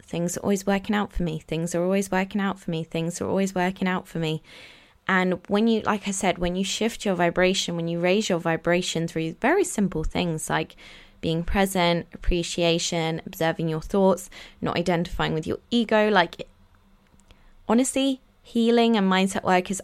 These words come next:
overcomplicating it and making your mind and your ego even stronger. So just cut that out right there. <laughs> There is an easier way. I know you're listening to this podcast because you know that there's an easier way. Otherwise, why would you be here? And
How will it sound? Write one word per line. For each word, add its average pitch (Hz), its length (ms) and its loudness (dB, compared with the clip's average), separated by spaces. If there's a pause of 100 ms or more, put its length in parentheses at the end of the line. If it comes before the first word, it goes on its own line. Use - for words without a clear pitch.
overcomplicating 175 880 0
it 185 200 0
and 175 100 -2
making 170 320 -2
your 165 80 0
mind 160 240 0
and 160 80 -10
your 160 140 -4
ego - 300 -4
even - 260 -6
stronger. - 420 -6
So - 300 -2
just - 360 -8 (680)
cut 220 140 -4
that 165 140 6
out 160 180 4
right 143 220 4
there. 220 340 4
<laughs> 302 340 8 (460)
There 185 260 8
is 202 180 6
an 190 80 0
easier 175 400 2
way. 160 360 4
I 185 60 2
know 175 180 6
you're 196 240 8
listening 170 420 0
to 170 100 -10
this 165 140 -2
podcast 160 600 0 (280)
because 180 280 2
you 180 160 4
know 180 420 6
that 165 160 2
there's 160 240 2
an 165 80 -2
easier 156 260 0
way. 160 320 2
Otherwise, 165 480 0
why 170 180 4
would 165 160 -2
you 160 80 -2
be 160 120 -2
here? 165 320 2 (800)
And 180 340 6